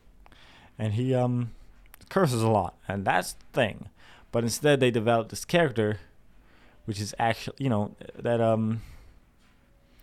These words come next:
it just, uh, I, you know, ju-, what it, what it made me I don't, I don't know how to explain it, 'cause once again,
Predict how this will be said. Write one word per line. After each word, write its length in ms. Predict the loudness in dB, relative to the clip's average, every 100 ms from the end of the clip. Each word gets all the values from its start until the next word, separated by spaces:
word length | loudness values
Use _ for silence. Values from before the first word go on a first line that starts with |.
| -20 -20 -20 -20 -20 _ -18
it 140 | -10
just, 260 | -8 -2 2
uh, 320 | 4 6 4 -2 -14 -20 _ _ -20 _ _ _ _ _ _ -20 _ _ -20 -20 -20 -8
I, 200 | -8 -6
you 140 | -4 -2
know, 120 | -2
ju-, 240 | -2 -6 -6 -12
what 260 | 0 4
it, 200 | 4 0 -12 -20 2
what 100 | 6
it 60 | 8
made 180 | 6
me 240 | 6 0 -2 -12 -20 -20 -20 -20 -20 _ _ -14 -10 -10 -12 -16 -18 -20 -6
I 80 | -2
don't, 200 | -2 -2
I 100 | -2
don't 200 | 0 0
know 80 | -2
how 60 |
to 60 | -2
explain 380 | -4 -6 -4 -4
it, 140 | -6 -10
'cause 160 | -12
once 200 | -8 -6
again, 380 | -2 0 0 -2